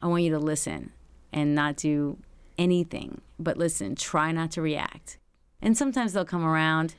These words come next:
And sometimes those who do come around can be the most devoted once they've kinda gotten over the hump. They realize that it's a, that it's a opportunity versus an attack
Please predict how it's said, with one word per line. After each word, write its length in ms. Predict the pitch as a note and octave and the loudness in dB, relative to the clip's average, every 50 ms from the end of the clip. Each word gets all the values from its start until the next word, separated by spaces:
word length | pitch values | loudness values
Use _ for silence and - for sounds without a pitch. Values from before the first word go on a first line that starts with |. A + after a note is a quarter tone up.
| - - - - | -18 -20 -10 0
And 180 | - B3+ C4 | 2 2 4
sometimes 440 | - D#4 D#4 - D#4 C#4 B3+ A3+ G3+ | 6 4 4 4 2 0 0 -4 -2
those 340 | G3 A3 G#3 G#3+ A3+ A#3 A3 | 0 0 2 2 2 0 0
who 160 | - A#3 G#3+ | 0 0 0
do 260 | F3+ E3 F#3 F#3 G3 | 0 2 2 2 2
come 240 | F#3+ - G3 F#3 F3+ | 2 2 2 4 4
around 220 | F3+ F3 F3 E3+ E3+ | 4 4 2 0 0
can 320 | - F3+ F3+ F3+ F#3 F#3 | 0 2 2 4 4 4
be 240 | D#3+ E3+ E3+ E3+ E3+ | 4 4 4 4 4
the 100 | D#3+ E3 | 4 2
most 480 | D#3+ D#3 D#3 D#3+ D#3+ D#3+ E3+ D#3+ - - | 2 4 4 4 4 2 2 0 -2 -2
devoted 640 | - D#3+ D3+ D#3+ D3+ C#3+ C#3 D3+ D#3 E3+ F3 - - - | -2 -2 0 2 2 2 2 2 0 -2 -4 -6 -10 -10
once 360 | - E3 E3 E3 E3+ D#3+ - | -2 0 2 2 2 0 0
they've 220 | - E3 D#3+ D#3 | 0 -2 -2 -2
kinda 420 | D#3+ - E3 D#3 D#3 D#3 D#3+ E3 E3 - | -2 -2 0 0 0 0 -2 -4 -4 -2
gotten 220 | F3 E3 - E3 | -2 0 0 2
over 260 | D#3+ D#3 D#3 D#3 E3 | 0 0 0 0 0
the 120 | D#3+ D#3+ D#3 | 0 0 0
hump. 400 | C#3 D#3+ D#3 D#3 F3+ F#3 - - - - - | 2 2 2 2 0 -2 -8 -14 -18 -12 -6
They 260 | - - F#3 F3+ E3+ | -2 2 2 2 4
realize 400 | D#3+ E3 D#3+ D#3 D3+ D3+ D#3 D#3 | 4 2 4 4 2 2 0 0
that 120 | - D3+ | 0 0
it's 140 | D#3 D#3 - | 0 0 0
a, 120 | D#3+ D#3+ D#3 - | -2 -2 -2 -2
that 260 | - D#3+ D3+ D#3+ D#3 | -4 -2 0 0 0
it's 200 | D3 D3 C#3+ - | 0 0 -2 -2
a 220 | D#3+ D3+ D3 - - - - - | 0 0 0 0 -4 -8 -14 -6
opportunity 800 | - D3 - - D#3+ - - F#3 E3+ E3 D#3+ D3+ D#3 D#3 D#3 D#3+ | -6 -6 -6 -6 -8 -4 0 2 4 4 4 4 4 4 4 2
versus 420 | D#3 D3 D3+ D3+ - - D#3 C#3 | 2 0 -2 -2 0 -2 -2 0
an 120 | D3+ C#3+ C#3+ | 0 -2 -2
attack 520 | D3 - - D3 - D#3 E3 D#3+ - - | -4 -4 -4 -4 -4 -4 -6 -10 -16 -20